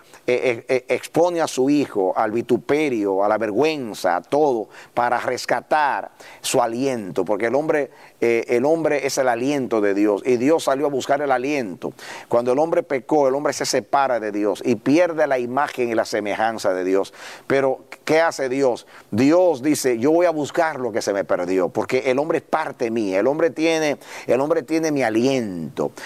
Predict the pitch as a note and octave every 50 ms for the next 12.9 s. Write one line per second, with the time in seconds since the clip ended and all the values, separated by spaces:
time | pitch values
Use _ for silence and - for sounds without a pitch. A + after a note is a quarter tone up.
0 | - - - A2+ B2 C#3 D#3 E3 D#3+ C#3 D#3+ D3+ D3+ D3 D3+ D#3 D#3 D3+ C#3 C3+
1 | - - C3+ D3 D#3 D#3 D3 C3+ B2 A#2 A#2+ C3 C3 A#2 - - G2 F#2 F#2+ G2+
2 | A#2 C3+ D3+ D#3 C#3+ A#2+ D#3+ D#3 D#3+ D3+ C#3 - C3 A#2+ A#2+ - - C3 B2+ B2
3 | A2+ F#2+ F2 D#2+ - F2 D#2 - - - - - - - A#2+ C3 A#2+ C3 B2 C#3+
4 | C3+ C3 C#3 D#3+ D#3+ F3 F3+ D#3 B2 C#3 D#3+ D#3+ D#3 D3+ E3+ F3 E3+ D3+ C3+ B2
5 | A#2+ A#2 A#2 B2+ C3 A#2+ A2 A2 G#2+ A2 - - A#2 B2 C3+ C3+ - - A2 G#2
6 | G2+ G2 A#2 A2+ G2+ F2+ D#2+ D2+ D2+ - - - - - - - - B2 A#2+ C3+
7 | D#3+ E3 D#3 C#3+ C#3+ B2+ - C#3+ C3 C3+ C3+ C3+ B2+ A#2 A2 B2 B2+ D#3 E3+ F3
8 | D3 B2+ - F3 E3+ B2+ D3+ C#3+ C3+ B2+ - A2 B2+ B2 B2 B2+ B2+ A#2+ G#2+ -
9 | A2+ A2+ A2+ B2 C#3 C3+ A#2+ G#2 F#2 F2+ F#2+ G2+ G#2+ G2 - - D3 D3+ D3 B2+
10 | A2 A2+ G#2 G2 - A#2 G#2 G#2+ G#2+ A#2 C#3+ D3+ C#3+ A#2+ G#2+ F#2+ - A2 G#2+ A2+
11 | G#2 - - D3 D3 C3+ A#2 G2 - B2+ A#2 A2 A2 G2 - - - - - -
12 | - B2 A#2+ - - A2+ A2+ G#2+ - - C#3 C#3 B2+ A#2+ G#2+ - -